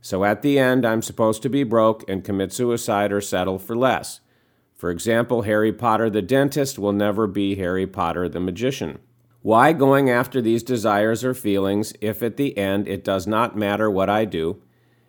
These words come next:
It will all be just based on the script. Maybe I should quit and just live in the moment without trying.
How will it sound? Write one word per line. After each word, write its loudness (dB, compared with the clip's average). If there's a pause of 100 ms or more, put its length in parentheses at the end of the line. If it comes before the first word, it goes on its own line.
It -4
will 0
all 6
be 0
just -2
based 0
on -2
the 0
script. -2 (320)
Maybe 4
I 6
should -4
quit 0
and -2
just -2
live 2
in 0
the 4
moment 2
without 0
trying. -2